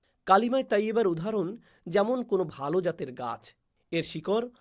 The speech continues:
মাটির নিচে মজবুত হয়ে গেঁথে রয়েছে, ডালপালাগুলো আকাশের শূন্য লোকে বিস্তৃত। আল্লাহর হুকুমে তা অনবরত ফল দান করছে। এসব দৃষ্টান্ত আল্লাহ এজন্য দিচ্ছেন যেন এ থেকে লোকেরা শিক্ষা গ্রহণ করে।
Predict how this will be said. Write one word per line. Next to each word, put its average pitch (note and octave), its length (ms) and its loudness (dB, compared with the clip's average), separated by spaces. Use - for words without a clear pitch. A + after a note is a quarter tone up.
মাটির D#3+ 400 -2
নিচে G3+ 300 0
মজবুত E3 460 -4
হয়ে E3 180 -4
গেঁথে D#3 280 -8
রয়েছে, B2+ 440 -8
ডালপালাগুলো F#3+ 680 6
আকাশের E3 420 2
শূন্য F#3+ 300 -4
লোকে D#3 220 -6
বিস্তৃত। C3+ 560 -10
আল্লাহর D3 360 0
হুকুমে F3+ 380 0
তা G3 140 2
অনবরত F3 600 0
ফল F#3 280 0
দান C3+ 180 -4
করছে। B2+ 440 -14
এসব D#3+ 340 -2
দৃষ্টান্ত F#3 460 -2
আল্লাহ D#3+ 360 2
এজন্য D3+ 420 -4
দিচ্ছেন G3 460 -4
যেন F#3 360 2
এ E3 200 -4
থেকে D#3+ 260 -8
লোকেরা E3 440 -4
শিক্ষা F#3 360 -12
গ্রহণ C#3+ 280 -10
করে। A#2 260 -8